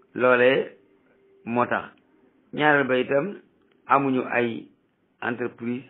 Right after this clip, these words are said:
yu mag yenn yi, yu liggéeykat yi amu fa. Ñetteel ba itam, ah, lu mel ni pétrole beeg yooyu,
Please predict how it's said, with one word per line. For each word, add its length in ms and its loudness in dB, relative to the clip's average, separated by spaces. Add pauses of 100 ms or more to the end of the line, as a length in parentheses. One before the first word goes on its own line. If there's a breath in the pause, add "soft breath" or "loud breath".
yu 140 -8
mag 240 -6
yenn 280 -4
yi, 260 -8 (760)
yu 100 -4
liggéeykat 480 -4
yi 200 -12
amu 180 2
fa. 220 -8 (840)
Ñetteel 340 -4
ba 120 -2
itam, 380 -4 (1000)
ah, 160 -14
lu 140 -6
mel 100 0
ni 160 -2
pétrole 440 -4
beeg 180 -2
yooyu, 400 0